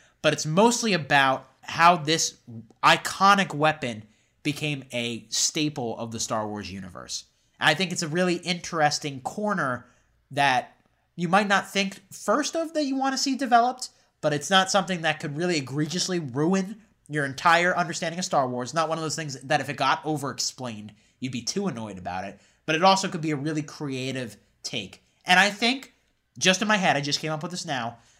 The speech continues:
the way that you differentiate this is you get three separate directors to direct the three separate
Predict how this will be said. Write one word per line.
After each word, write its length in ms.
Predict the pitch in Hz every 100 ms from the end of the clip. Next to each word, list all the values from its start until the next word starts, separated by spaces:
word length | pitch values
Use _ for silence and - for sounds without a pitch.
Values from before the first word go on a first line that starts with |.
| _
the 100 | 147
way 160 | 143 185
that 240 | 190 147
you 100 | 170
differentiate 840 | 139 175 180 156 160 190 147 131 -
this 260 | 113 107 -
is 120 | 131
you 60 | 147
get 220 | 160 -
three 320 | - 165 226
separate 380 | - 208 190 151
directors 760 | 147 143 190 - 113 92 95 - _ _ -
to 100 | 147
direct 500 | 127 131 160 160 -
the 60 |
three 320 | 135 - 147 127
separate 500 | - 143 - 110